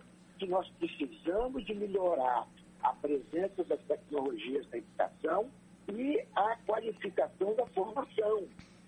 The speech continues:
E isso não foi feito, isso não foi feito. Veja que nós temos hoje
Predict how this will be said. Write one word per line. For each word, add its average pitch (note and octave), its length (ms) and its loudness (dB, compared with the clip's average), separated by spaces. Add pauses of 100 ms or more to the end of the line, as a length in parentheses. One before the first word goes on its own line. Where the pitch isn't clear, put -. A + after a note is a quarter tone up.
(400)
E - 40 8
isso C#4 380 2
não C#4 180 0
foi D4+ 180 2
feito, - 600 2
isso - 160 -4
não A3+ 100 0
foi A#3+ 180 0
feito. G#3+ 520 0
Veja B3 440 2 (440)
que - 80 -2
nós F3 260 0
temos G#3+ 400 0
hoje G#3+ 520 2